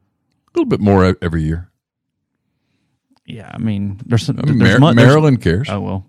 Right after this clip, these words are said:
Speaker 2: Yeah, I'm, they don't count. They came from the A C C.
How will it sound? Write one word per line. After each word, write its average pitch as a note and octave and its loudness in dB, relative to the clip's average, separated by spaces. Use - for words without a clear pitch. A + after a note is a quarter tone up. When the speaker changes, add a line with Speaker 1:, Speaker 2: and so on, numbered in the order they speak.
Speaker 2:
Yeah, A#2 0
I'm, A2 -4
they - -12
don't - -18
count. - -14
They F#2+ -8
came F2 -8
from F2 -14
the G#2 -14
A F#2 -12
C - -16
C. G2 -10